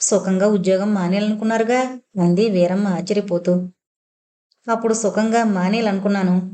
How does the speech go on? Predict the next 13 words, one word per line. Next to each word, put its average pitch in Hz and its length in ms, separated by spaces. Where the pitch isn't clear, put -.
ఇప్పుడు 220 240
సుఖంగా 214 460
చెయ్యాలనుకుంటున్నాను. 190 1080
సుఖంగా 208 560
ఉండడానికి 190 540
ఏదైతేనే," 214 580
నవ్వుతూ 196 380
అంది 175 240
సుమిత్ర. 180 640
ఏంటో 180 500
ఈ 196 140
అమ్మ 175 200
ఎర్రిబాగులది. 185 880